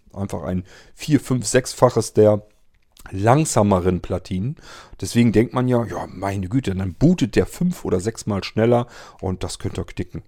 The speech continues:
Das sind halt, weil die Bootzeiten sowieso schon so extrem kurz sind, bringt das eben nur ein, zwei, drei Sekunden. Und ob das das Geld wert ist, was man in die teuren Platinen steckt,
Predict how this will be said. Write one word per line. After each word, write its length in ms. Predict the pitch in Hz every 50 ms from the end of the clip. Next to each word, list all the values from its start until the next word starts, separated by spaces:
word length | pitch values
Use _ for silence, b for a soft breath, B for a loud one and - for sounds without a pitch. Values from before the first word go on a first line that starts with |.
| _
Das 160 | - 90 -
sind 220 | - 104 113 120 -
halt, 240 | 107 101 101 - B B B B B
weil 140 | - 95
die 100 | 95 95
Bootzeiten 600 | 87 92 101 135 135 - - - 113 117 - 101
sowieso 320 | 98 104 98 98 95 117 147
schon 200 | - - 104 92
so 100 | - -
extrem 520 | 71 - - - - - 101 92 82 -
kurz 340 | - - - 92 92 - -
sind, 240 | - 101 113 135 - B B B B B B B
bringt 260 | - - 101 110 120 -
das 140 | 113 -
eben 240 | - 101 107 117 127
nur 180 | 110 110 107 90
ein, 160 | 71 104 107
zwei, 240 | - - - 107 104
drei 220 | 98 - 101 101
Sekunden. 640 | 98 101 104 - - - 151 143 135 - - - 90 - _ - - - -
Und 200 | 123 123 131 -
ob 180 | - 104 - -
das 340 | 113 123 - - - - B B B B B B B B B
das 220 | B 101 - - -
Geld 340 | 110 107 104 120 135 -
wert 200 | 104 107 110 107
ist, 180 | - 98 - -
was 180 | 104 101 - -
man 120 | 107 101
in 60 | 98 95
die 120 | 95 90
teuren 420 | - - 113 110 107 104 104 98
Platinen 460 | - - 98 92 - - - 147 165 156
steckt, 360 | - - - 127 - -